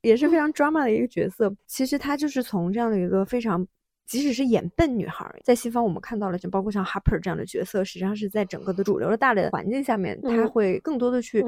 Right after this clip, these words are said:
Speaker 1: 刻画独立女性的女强人，
Speaker 2: 嗯。
Speaker 1: 要么就是富豪，像 Daphne、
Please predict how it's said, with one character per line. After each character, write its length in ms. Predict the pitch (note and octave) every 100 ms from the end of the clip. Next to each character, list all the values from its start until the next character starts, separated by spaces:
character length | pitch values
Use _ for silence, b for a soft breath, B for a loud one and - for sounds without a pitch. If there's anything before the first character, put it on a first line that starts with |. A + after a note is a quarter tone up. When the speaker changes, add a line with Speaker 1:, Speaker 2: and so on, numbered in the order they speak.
| A3
Speaker 1:
刻 200 | A3 F4
画 320 | C4+ C4 F3+ - _ _
独 120 | G#3+ A3
立 140 | B3+
女 160 | A#3 G3
性 240 | - F#3+
的 140 | E3
女 200 | F#3 G3+
强 220 | F#3 G3 F3+
人， 100 | F3+
Speaker 2:
嗯。 20 |
Speaker 1:
要 60 |
么 60 | G3+
就 80 | G#3
是 40 |
富 180 | G3+ -
豪， 240 | G#3+ E3 F#3
像 120 | F#3
Daphne、 440 | F#3+ G#3 F#3+ E3+